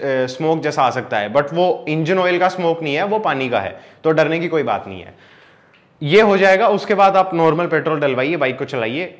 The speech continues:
no worries at all। But वो जो सौ में से एक सिचुएशन होती है उसमें ये हो सकता है कि डीजल की जो विस्कोसिटी है वो पेट्रोल के कंपैरिजन में अलग होती है, तो शायद वो आपका फ्यूल पंप या इंजेक्टर है उसको खराब कर सकती है।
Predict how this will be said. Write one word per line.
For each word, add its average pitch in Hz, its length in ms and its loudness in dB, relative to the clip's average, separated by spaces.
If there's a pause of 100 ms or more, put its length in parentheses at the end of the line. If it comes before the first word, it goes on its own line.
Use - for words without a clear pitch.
no 143 60 -2
worries 117 320 0
at 92 140 -10
all। 104 300 -4
But 190 240 6 (180)
वो 156 200 2
जो 190 140 4
सौ 190 260 2
में 196 100 0
से 190 200 -2
एक 208 220 8
सिचुएशन 170 460 -2
होती 127 220 -4
है 147 100 0
उसमें 196 220 -2
ये 165 260 2
हो 160 140 2
सकता 131 320 -4
है 147 140 0
कि 190 180 -4
डीजल 165 640 2 (200)
की 165 80 -2
जो 170 100 0
विस्कोसिटी 170 680 -2
है 190 180 0
वो 165 180 0
पेट्रोल 160 460 -2
के 160 80 -4
कंपैरिजन 139 560 -2
में 143 180 -2
अलग 131 260 0
होती 117 280 -4
है, 139 280 -6 (380)
तो 185 80 2
शायद 160 560 2
वो 139 120 -2
आपका 147 260 2
फ्यूल 147 280 -4
पंप 139 280 -4
या 131 80 -2
इंजेक्टर 120 400 -6
है 127 60 -4
उसको 127 200 -6
खराब 120 360 -4
कर 110 100 -10
सकती - 320 -18
है। - 140 -18